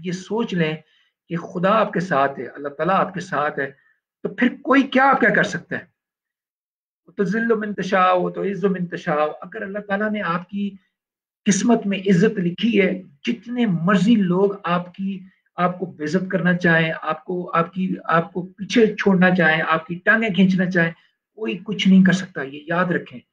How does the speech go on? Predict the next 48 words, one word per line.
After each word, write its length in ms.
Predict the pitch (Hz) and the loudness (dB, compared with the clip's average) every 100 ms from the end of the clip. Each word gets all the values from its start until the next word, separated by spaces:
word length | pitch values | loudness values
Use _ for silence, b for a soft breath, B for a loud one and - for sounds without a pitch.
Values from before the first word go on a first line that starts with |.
| _ _ _ - | _ _ _ 0
That 220 | 180 202 | 2 4
is 80 | 175 | 2
very 220 | 151 185 | 2 2
important 320 | 185 190 202 202 | 2 -2 -6 -8
point 300 | 196 208 208 | -8 -6 -2
and 180 | 202 | -2
importantly, 640 | 180 185 190 233 202 202 233 - _ _ 175 | -4 -8 -8 -8 -4 -4 -4 -10 _ _ _
Doctor 220 | 175 - | -16 -8
Norman 500 | 180 156 190 208 208 | -8 -4 -4 -2 -4
ने 100 | 208 | -4
उन्नीस 240 | 208 233 - | -4 -4 -8
सौ 60 | |
तिरपन 460 | - 180 175 226 214 | -4 -6 -2 -2 2
में 120 | 208 | 2
ये 160 | 175 180 | 4 2
कि-, 160 | 185 - | 0 0
बात 220 | 147 180 | 2 2
अपनी 160 | 175 | 0
किताब 320 | 185 - 165 190 | -2 2 2 4
में 100 | 190 | 4
लिखी, 180 | 190 | 2
इसने 220 | 226 214 180 | 0 0 0
जिक्र 240 | 170 214 | 2 0
तो 100 | 208 | 0
अपने 200 | 175 190 | 0 0
खुदा 220 | 180 160 | 2 2
का 100 | 175 | 2
किया 200 | 185 180 | 0 0
हुआ 80 | 175 | -2
है, 60 | 170 | 0
Christ 340 | 170 180 - | 0 0 0
का 60 | 214 | -2
किया 220 | 202 208 | 0 0
हुआ 80 | 226 | 0
है, 60 | B B B _ | B B B _
लेकिन 180 | 190 214 | -12 -8
exactly 440 | 196 - 180 185 240 | -8 -4 -2 -2 -2
यही 300 | 247 233 240 | 0 2 2
बात 300 | 196 208 190 | 4 2 2
हमारे 220 | 185 269 | 2 2
ईमान 280 | 254 226 226 | 4 4 4
का 80 | 190 | 0
हिस्सा 260 | - 170 | 0 -2
भी 180 | 147 135 | -6 -10
है, 60 | 120 _ _ _ _ _ | -18 _ _ _ _ _
ये 80 | 214 | -4
हमें 260 | 185 226 262 | 0 0 4
भी 300 | 233 214 | 2 0